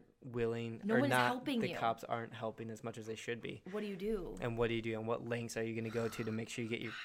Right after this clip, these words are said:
Speaker 1: your daughters
Speaker 2: You're
Speaker 1: back?
Speaker 2: breaking the law, and you've already broken laws,
Speaker 1: Right.
Speaker 2: but, like, your conscience. Like, I would go to the ends of the earth for my children. If,
Speaker 1: Right.
Speaker 2: but what are you willing to risk, and
Speaker 1: Right.
Speaker 2: how do you hide that? And
Speaker 1: Right. So it's
Speaker 2: oh, boy.
Speaker 1: terrifying to be like,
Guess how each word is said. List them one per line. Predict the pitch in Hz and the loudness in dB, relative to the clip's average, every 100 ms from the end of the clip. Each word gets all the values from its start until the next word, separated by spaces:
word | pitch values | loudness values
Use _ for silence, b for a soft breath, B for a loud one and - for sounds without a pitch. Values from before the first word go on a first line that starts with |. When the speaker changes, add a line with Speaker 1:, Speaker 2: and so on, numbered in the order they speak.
| - | 0
Speaker 1:
your | 123 | 2
daughters | 117 117 113 113 | 8 8 8 4
Speaker 2:
You're | 180 | 4
Speaker 1:
back? | 117 | 6
Speaker 2:
breaking | 208 226 226 | 6 6 2
the | 190 | 2
law, | 185 190 196 | 2 4 4
and | 190 | 4
you've | 175 | 0
already | 190 | 0
broken | 196 202 220 247 226 | 0 2 4 4 2
laws, | 214 240 | 2 4
Speaker 1:
Right. | 220 208 196 | 6 4 0
Speaker 2:
but, | 202 185 | -2 -2
like, | 180 170 180 | -2 -2 -6
your | |
conscience. | 170 - 202 202 208 170 - 185 | -8 -4 -2 0 -2 -8 -8 -4
Like, | 170 - | -2 0
I | 202 | 2
would | 220 | 2
go | 185 208 | 4 0
to | 202 208 | 2 -2
the | 202 | 0
ends | 180 185 | -2 -2
of | 190 | -4
the | 180 180 | -4 -2
earth | 202 180 - b b b | -2 -4 -10 b b b
for | 196 190 | -4 -2
my | 175 | -2
children. | 190 220 175 104 - | 0 0 0 -6 -2
If, | 175 - | -2 2
Speaker 1:
Right. | 143 120 104 | 8 8 8
Speaker 2:
but | - | 4
what | 180 180 | -2 0
are | 180 | -2
you | 175 | -2
willing | 170 170 165 | -2 -2 -2
to | 160 | -2
risk, | 190 220 | 0 4
and | 117 | 4
Speaker 1:
Right. | 107 | 4
Speaker 2:
how | 190 | 2
do | |
you | 180 175 | 2 0
hide | 175 180 208 | -4 -2 0
that? | 190 170 | 2 0
And | 131 143 165 | -2 -6 -2
Speaker 1:
Right. | 120 110 104 - | 2 4 2 0
So | 160 | 0
it's | 190 | 0
Speaker 2:
oh, | |
boy. | 160 | 6
Speaker 1:
terrifying | 135 165 156 127 117 | 8 10 10 6 6
to | |
be | 113 | 4
like, | 120 110 | 4 2